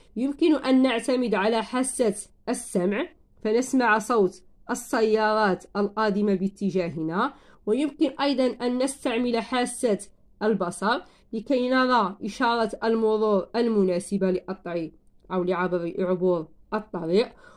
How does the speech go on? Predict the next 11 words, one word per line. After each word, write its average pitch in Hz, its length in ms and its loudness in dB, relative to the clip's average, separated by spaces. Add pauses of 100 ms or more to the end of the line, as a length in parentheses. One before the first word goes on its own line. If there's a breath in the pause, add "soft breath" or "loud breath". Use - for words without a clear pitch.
وكذلك 254 680 2
لرؤية 233 540 2
السيارات 214 920 0
إن 208 140 -2
كانت 214 460 0 (320)
متوقفة 202 880 -2 (240 loud breath)
حتى 294 420 -2
لا 226 160 2
نعرض 202 520 2
نفسنا 190 760 0 (260)
للخطر. 208 600 -2